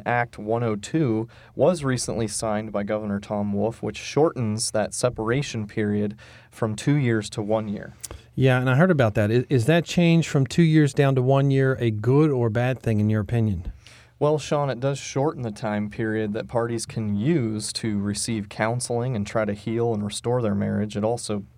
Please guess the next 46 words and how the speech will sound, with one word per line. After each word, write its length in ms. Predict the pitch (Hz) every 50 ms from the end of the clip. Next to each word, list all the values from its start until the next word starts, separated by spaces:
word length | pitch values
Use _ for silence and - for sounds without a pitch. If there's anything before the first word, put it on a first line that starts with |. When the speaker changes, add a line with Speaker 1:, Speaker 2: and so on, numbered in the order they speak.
| -
Speaker 1:
shortens 460 | - - - 123 120 - 107 107 98 104
a 40 |
period 380 | 98 - 113 113 117 110 104 101
one 180 | 104 107 107 107
spouse 360 | - - 101 101 101 101 -
can 160 | - 107 101
collect 280 | - 107 104 101 101 -
spousal 400 | - 107 110 123 123 - 104 101
support. 460 | - - 101 - - 101 101 107 104 - - _ _ _ - - - - _ -
Speaker 2:
Okay, 220 | 143 123 - 151
well, 280 | 139 131 127 120 117 107 - - _ _ _ _ _
one 280 | - 117 131 143 147 143
question 360 | - - 143 131 - 127 123
I 140 | 131 139 135
have 260 | 131 117 113 107 107
is 260 | 104 131 117 104 -
if 140 | 135 117 -
a 40 | 123
divorce 380 | 104 113 107 127 151 160 147
can 160 | - - 127 120
be 140 | 117 117
obtained 640 | 113 95 95 - - 131 131 135 135 131 127 117 - -
in 160 | - 127 117
as 160 | 110 101 104
little 240 | 123 135 139 127 113
as 240 | 110 101 - - -
ninety 480 | 110 107 113 120 131 143 135 120 113
days, 380 | 98 101 113 131 147 120 101 101
like 260 | 101 104 104 101 -
you 60 | 95
said, 480 | 90 - - 156 156 113 95 92 98 - - - - - - - _ _ _ _ -
that's 200 | 123 117 113 -
if 140 | 131 107 -
both 240 | 135 131 120 - -
parties 300 | 131 127 117 110 98 104
agree. 480 | 98 90 101 139 165 143 98 90 85
Speaker 1:
Mm-hmm. 340 | - 117 113 110 107 101 98 98 -
Speaker 2:
Why 500 | - - 104 101 101 104 110 120 147 185
does 180 | 202 180 170 147
it 140 | 143 120 -
take 240 | - 147 143 139 -
s-, 340 | - - - - - - - - - -
other 200 | 123 143 180 170
divorces 480 | 135 131 117 131 135 117 - - 104
so 180 | - - 147 160
long? 460 | 151 127 135 185 226 190 - - -